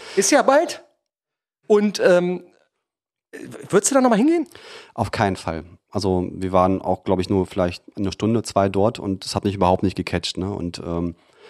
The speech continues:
Speaker 2: und es ist auch in Ordnung, dass man da auch hingeht, um zum Beispiel Bier zu trinken, ne? Also wir mögen ja auch das, äh, Getränk, aber wenn du vor Ort bist,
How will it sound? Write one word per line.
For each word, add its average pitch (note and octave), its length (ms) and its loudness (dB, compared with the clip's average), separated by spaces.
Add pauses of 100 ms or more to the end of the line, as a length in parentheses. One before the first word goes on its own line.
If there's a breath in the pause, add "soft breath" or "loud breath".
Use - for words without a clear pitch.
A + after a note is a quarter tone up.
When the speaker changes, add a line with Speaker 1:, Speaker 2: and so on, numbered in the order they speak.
(140 soft breath)
Speaker 2:
und F2+ 220 -6
es - 140 -6
ist A#2+ 80 2
auch A#2 80 6
in G#2 80 4
Ordnung, A#2 240 6
dass A2+ 160 2
man G#2 100 4
da G#2 80 6
auch G2+ 140 4
hingeht, A2+ 280 2
um G#2 80 0
zum G2+ 140 0
Beispiel G2+ 260 0
Bier C3+ 160 2
zu E3+ 100 0
trinken, D3+ 340 0
ne? C3+ 260 0
Also F#2 280 -4
wir F#2 100 0
mögen F#2+ 240 2
ja G2 120 4
auch D3+ 180 2
das, - 260 -4
äh, C#3 140 -2
Getränk, C3+ 380 0
aber G2+ 380 2
wenn A2+ 100 4
du A2 100 4
vor A2+ 180 0
Ort B2+ 140 4
bist, A#2+ 260 -2